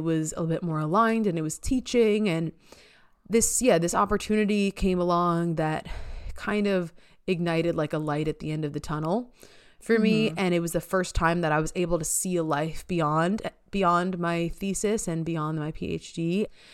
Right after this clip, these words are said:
Speaker 1: Like, in this whole time too, I was just, like, I was so,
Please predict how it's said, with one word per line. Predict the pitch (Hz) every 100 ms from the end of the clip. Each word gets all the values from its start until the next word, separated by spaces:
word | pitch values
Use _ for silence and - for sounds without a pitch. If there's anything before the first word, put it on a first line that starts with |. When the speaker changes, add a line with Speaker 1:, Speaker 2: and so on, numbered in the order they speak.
| - - 214
Speaker 1:
Like, | 226
in | 247
this | 302 330
whole | 269 262
time | - 175 202 190
too, | 175 - 190 208
I | 160
was | 165 165 156
just, | 208 - 247
like, | 220 208 - - - - - - - - - _ _ _ _ _ _ _ _ - -
I | 202
was | 202 202
so, | - - 202 202 202 208 208 196 -